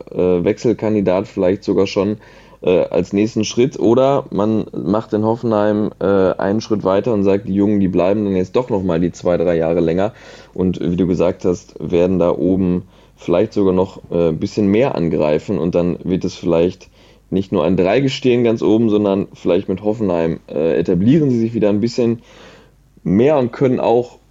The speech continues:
noch ein paar Wörtchen mitreden um die Position darüber.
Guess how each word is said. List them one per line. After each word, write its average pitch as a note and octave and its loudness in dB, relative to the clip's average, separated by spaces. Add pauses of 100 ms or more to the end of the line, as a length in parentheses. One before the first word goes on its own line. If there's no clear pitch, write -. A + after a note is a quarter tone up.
(160)
noch F#2+ 0
ein G2 0
paar F#2+ -2
Wörtchen E2 0
mitreden E2+ 0
um D2+ -2
die D2+ -2
Position D2 -4
darüber. C2+ -4